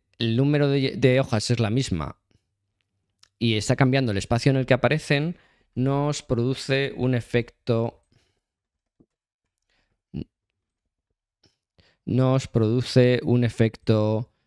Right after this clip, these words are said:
de stop motion, que aprovechando que también lo saca doce fotogramas por segundo, es súper interesante,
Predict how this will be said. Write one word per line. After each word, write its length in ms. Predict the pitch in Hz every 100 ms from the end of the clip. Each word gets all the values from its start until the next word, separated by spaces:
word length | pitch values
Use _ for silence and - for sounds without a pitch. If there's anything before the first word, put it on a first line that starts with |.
| _ -
de 360 | 101 104 110
stop 260 | 107 - 104
motion, 580 | 95 101 - 73 71 - - -
que 240 | 107 113
aprovechando 540 | 113 - 90 110 104 95
que 80 |
también 200 | 95 107
lo 60 | 98
saca 220 | - 98
doce 260 | 95 98 95
fotogramas 400 | 90 95 98 101
por 100 | 101
segundo, 520 | 101 120 117 117 -
es 140 | - -
súper 320 | 110 98 92
interesante, 720 | 92 113 - 107 101 107 127